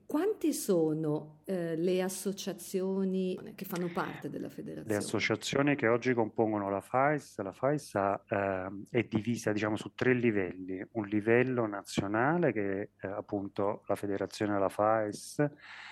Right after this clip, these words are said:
Speaker 2: un livello regionale e abbiamo
Speaker 1: Ok.
Speaker 2: un'associazione in ogni regione e poi ci sono associazioni provinciali, quindi quelle proprio di prossimità, e in tutto siamo cinquantaquattro.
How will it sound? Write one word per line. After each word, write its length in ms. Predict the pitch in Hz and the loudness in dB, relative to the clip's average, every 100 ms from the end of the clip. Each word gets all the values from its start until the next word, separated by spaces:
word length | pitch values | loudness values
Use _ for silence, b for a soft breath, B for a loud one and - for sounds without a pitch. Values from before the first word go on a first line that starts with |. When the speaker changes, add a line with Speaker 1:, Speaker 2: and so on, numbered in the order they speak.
| B - | B -2
Speaker 2:
un 280 | 110 107 | 0 2
livello 380 | 107 110 131 131 | 2 4 4 4
regionale 1040 | 107 95 101 101 117 123 165 175 135 104 - | 2 -2 -4 -2 0 0 -2 0 2 0 -4
e 140 | - 107 | -4 -2
abbiamo 760 | 98 110 104 104 101 110 113 | 0 2 2 0 0 0 0
Speaker 1:
Ok. 40 | 110 | -2
Speaker 2:
un'associazione 880 | 107 98 - - 104 - 117 117 110 | -10 -8 -8 -6 -6 -4 -4 0 0
in 80 | 104 | 0
ogni 440 | 104 107 107 104 | -2 -4 -4 -4
regione 840 | 98 104 101 101 92 90 101 127 - | -2 -4 -2 -2 0 -2 -2 -2 0
e 120 | 165 | -2
poi 180 | - 123 | 2 0
ci 120 | - | 0
sono 300 | 123 127 98 | -4 -2 -4
associazioni 760 | 95 - 113 110 - 143 131 101 | -6 -4 -4 -4 -4 -2 0 -4
provinciali, 1120 | - 135 143 123 104 - 101 87 92 107 113 _ | 0 2 4 2 0 -4 -2 -4 -2 -2 -4 _
quindi 580 | 117 110 107 107 107 104 B B B B | -4 -4 0 0 0 -4 B B B B
quelle 300 | - 110 107 | -2 0 0
proprio 320 | 107 110 123 | 0 0 0
di 140 | 104 107 | -2 -4
prossimità, 840 | 110 107 - 110 120 131 107 107 | -6 -10 -8 -4 -4 -2 -2 -2
e 120 | - | -4
in 120 | 147 147 | -4 -4
tutto 280 | 123 123 | -8 -4
siamo 400 | 113 107 104 104 | -6 -4 -4 -6
cinquantaquattro. 1200 | 104 - 110 117 110 113 - 87 87 _ - 92 | -8 -10 -6 -4 -4 -6 -10 -16 -20 _ -18 -18